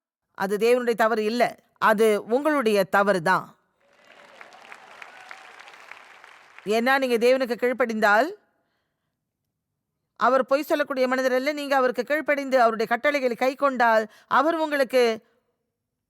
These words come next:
வாக்கு பண்ணதை நிறைவேற்றுவார் என்பது உண்மை. கீழ்ப்படிதல் ரொம்பவும் முக்கியம்.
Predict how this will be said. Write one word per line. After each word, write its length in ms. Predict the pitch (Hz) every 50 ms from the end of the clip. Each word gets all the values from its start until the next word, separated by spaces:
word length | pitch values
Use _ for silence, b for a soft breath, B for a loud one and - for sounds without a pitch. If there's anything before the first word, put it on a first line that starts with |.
| _ _ _
வாக்கு 360 | - 180 226 254 285 - 311
பண்ணதை 420 | 247 302 277 269 277 254 254 240 233 233 233 196 190
நிறைவேற்றுவார் 880 | 196 214 226 247 262 262 254 220 226 226 - - 226 202 202 202 202 196
என்பது 280 | 190 185 190 233 240
உண்மை. 400 | 220 190 175 156 127 - _ _ _ _ _ _ _ _ _ _ _ _ _ _ -
கீழ்ப்படிதல் 760 | 269 294 320 339 320 - 294 262 262 254 226 247 240 240 240 247 - _ _ _ _ _ _
ரொம்பவும் 840 | - 202 233 240 254 277 285 269 254 240 226 214 214 220 226 214 _ -
முக்கியம். 580 | 175 196 220 - - 240 226 196 165 117 -